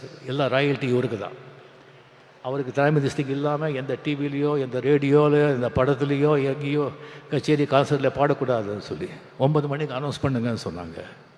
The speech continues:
எஸ் பி பாலசுப்ரமணியம் வந்து அமெரிக்கால பாடிட்டு இருக்காங்க, ஆறு மணி. "சாமி, இப்ப சாரி, இப்போ சொன்னா அவருக்கு பாடிட்டு இருக்காரு, உங்க பாட்டு பாட முடியாதுன்னு சொன்னா, சட்டம், பைலா எல்லாருக்கும் ஒண்ணுதானே? என்ன இருக்கோ இது பண்ணுங்க.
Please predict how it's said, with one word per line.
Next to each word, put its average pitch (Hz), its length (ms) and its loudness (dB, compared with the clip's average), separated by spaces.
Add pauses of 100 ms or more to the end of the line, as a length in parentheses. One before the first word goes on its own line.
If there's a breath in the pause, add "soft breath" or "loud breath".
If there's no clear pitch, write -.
(1120 soft breath)
எஸ் 127 180 0
பி 151 100 6
பாலசுப்ரமணியம் 131 840 0
வந்து 131 80 -2
அமெரிக்கால 123 560 -2
பாடிட்டு 117 200 -2
இருக்காங்க, 117 500 -4
ஆறு 113 240 0
மணி. 104 240 -6 (1120 soft breath)
"சாமி, 139 300 -2
இப்ப 131 180 -2
சாரி, 135 240 0
இப்போ 131 180 -2
சொன்னா 139 360 -2
அவருக்கு 127 420 0
பாடிட்டு 139 200 0
இருக்காரு, 131 160 -2
உங்க 131 180 -4
பாட்டு 131 300 0
பாட 139 200 0
முடியாதுன்னு 127 480 -2
சொன்னா, 135 340 -6 (400 loud breath)
சட்டம், 143 580 0
பைலா 143 280 2
எல்லாருக்கும் 131 560 0
ஒண்ணுதானே? 117 340 -2 (240)
என்ன 156 300 -2
இருக்கோ 156 240 0
இது 135 120 0
பண்ணுங்க. 127 400 -2